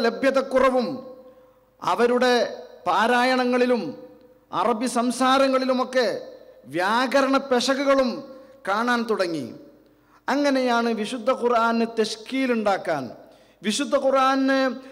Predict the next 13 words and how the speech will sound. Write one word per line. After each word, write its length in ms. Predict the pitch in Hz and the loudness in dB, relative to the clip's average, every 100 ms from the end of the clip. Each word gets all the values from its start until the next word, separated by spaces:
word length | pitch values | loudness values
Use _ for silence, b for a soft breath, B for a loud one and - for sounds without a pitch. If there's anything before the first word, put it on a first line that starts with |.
| B B - | B B -4
ഫതഹും 400 | 208 - 262 269 269 | -2 0 0 0 0
കസറും 340 | 254 254 269 262 254 | 0 0 0 0 0
ലമ്മും 320 | 247 269 277 190 123 - B B B 185 | 0 2 0 0 -6 -12 B B B 0
അതുപോലെ 360 | 247 254 262 233 | 2 2 2 0
തന്നെ 160 | 262 254 | -2 0
തെഷ്കീലുകൾ 640 | 226 - - 285 294 285 262 254 | 0 -2 -2 0 2 4 2 2
രൂപപ്പെടുത്താനുള്ള 800 | 247 262 254 247 254 240 240 233 - | 0 0 2 0 2 2 0 -2 -4
ചിന്തകൾ 420 | 226 233 240 220 190 | -2 2 4 4 2
വരുന്നത്. 400 | 175 165 151 123 95 - - _ b b b b _ _ _ _ _ _ _ _ | 0 -2 -4 -6 -10 -20 -20 _ b b b b _ _ _ _ _ _ _ _
ഈ 120 | 208 269 262 | 0 0 0
ചിന്ത 220 | 262 254 262 233 | 0 2 2 2
അലി 140 | 277 285 | 2 2
റളിയല്ലാഹുവിൻ്റെ 440 | 277 269 277 269 | 2 2 2 2